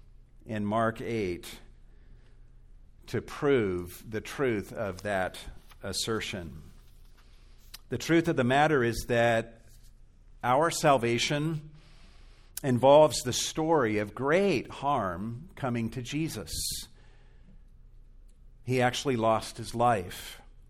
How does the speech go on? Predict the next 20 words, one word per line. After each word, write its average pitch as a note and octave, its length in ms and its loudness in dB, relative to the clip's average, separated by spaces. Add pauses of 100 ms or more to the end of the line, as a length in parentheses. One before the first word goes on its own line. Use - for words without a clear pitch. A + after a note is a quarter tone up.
(120)
that A2 160 -2
we A#2 140 0
might A2 260 0
be G#2 100 -4
saved. B2 480 0
And A#2+ 140 -2
our B2 280 2 (260)
salvation C3 1080 2
actually B2 560 0
involves B2 680 0 (520)
us D3+ 400 4
following D3 840 2
Jesus G#2+ 920 -6 (840)
in C3+ 140 0
the C3+ 80 2
very F#3 500 2
path F3 720 -2
that B2+ 300 -2
he G#3 240 -6
walked, G2+ 600 -4